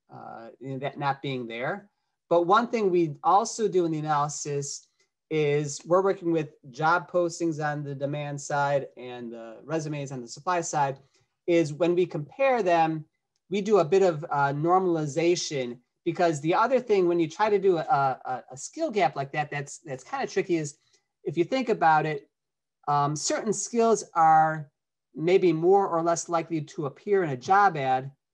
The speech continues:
than they are in a resume. So, um, when we were first looking at these data, we noticed, yeah, in a lot of cases, there were certain things, like, especially, like, those Microsoft Office kind of skills that, you know, they might show up,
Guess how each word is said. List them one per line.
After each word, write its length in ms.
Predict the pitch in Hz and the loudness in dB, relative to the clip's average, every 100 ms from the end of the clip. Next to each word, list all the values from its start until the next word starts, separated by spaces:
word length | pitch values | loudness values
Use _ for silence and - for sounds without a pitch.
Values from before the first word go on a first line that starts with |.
| _ - | _ -8
than 180 | 156 160 | -4 0
they 160 | 151 | -2
are 560 | - 151 143 143 143 180 - | 0 2 4 4 0 -8 -8
in 120 | 143 | -4
a 60 | 135 | -2
resume. 560 | 151 160 139 107 - - _ _ | 0 0 -4 -10 -14 -20 _ _
So, 580 | - - 165 156 151 151 _ _ _ - | -14 -2 0 2 -2 -6 _ _ _ -8
um, 140 | 131 | -4
when 140 | 160 165 | -2 0
we 120 | 160 | -2
were 80 | 147 | -2
first 300 | 220 196 185 | -6 -4 -4
looking 280 | 208 208 | -4 0
at 140 | 175 151 | -2 -2
these 160 | 147 | -6
data, 240 | 135 143 143 | -6 -6 -6
we 120 | 139 | -4
noticed, 340 | 160 170 139 165 | 0 2 0 -2
yeah, 160 | 160 143 _ | -2 -2 _
in 120 | 147 | -8
a 60 | 139 | 0
lot 200 | 156 165 | 2 2
of 100 | 156 | -2
cases, 540 | 175 160 147 156 143 | -8 -8 -6 -8 -8
there 100 | 143 | -6
were 80 | 139 | -6
certain 340 | 139 175 143 | -4 -6 -6
things, 360 | 135 147 147 143 | -8 -8 -8 -10
like, 140 | 135 - | -12 -14
especially, 340 | - 208 190 | -8 -6 -4
like, 160 | 160 147 | -6 -4
those 180 | 147 127 | -6 -4
Microsoft 540 | 143 147 143 147 139 | -8 -8 -6 -4 -4
Office 540 | - 143 143 143 139 - _ _ _ _ - | 2 2 2 -4 -8 -12 _ _ _ _ -8
kind 140 | 160 | -6
of 80 | 143 | -4
skills 600 | - 160 147 143 139 - _ _ - | -6 -2 0 0 -4 -10 _ _ -6
that, 280 | 156 151 147 _ - | -2 -2 -4 _ -10
you 100 | 143 | -6
know, 100 | 139 | -2
they 180 | 160 | 0
might 260 | 175 165 - - | 2 2 0 -12
show 300 | - 175 160 | -6 -2 2
up, 240 | 151 - | 2 0